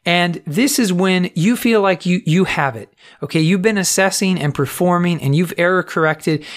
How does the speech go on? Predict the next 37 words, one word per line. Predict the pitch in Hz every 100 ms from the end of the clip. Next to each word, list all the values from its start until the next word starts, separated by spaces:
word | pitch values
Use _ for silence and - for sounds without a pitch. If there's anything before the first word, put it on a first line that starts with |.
| -
And | 156 165
now | 165
what | 156 240 254
you're | 226
doing | 190 190 180 165
is | 156 160
working, | 131 131 196 202 147 120 123 - - -
but | 160
you | 170 175 220
want | 208 202 196 -
to | 156
scale | - - - 147 165 156 123
it. | 101 - - - -
You | 175 233
want | 233 202 -
to | 180
go | 175 165
quickly. | - 175 143
This | 127 139 285 294 -
is | 214 175
where | 185 185
you | 180 175
begin | 165 139 160 139 131 - - -
to | 165
put | 220 214
your | 175
foot | - 208 196 151
down | 147 139 135
and | 135
hit | 135 196 196
the | 165
gas. | 127 151 151 101 - - - - - -
And | 170 165
you | 170
begin | 180 170 175
to | 175 170
explode | 160 - - - - 180 175 185 208 226 196 151 139 143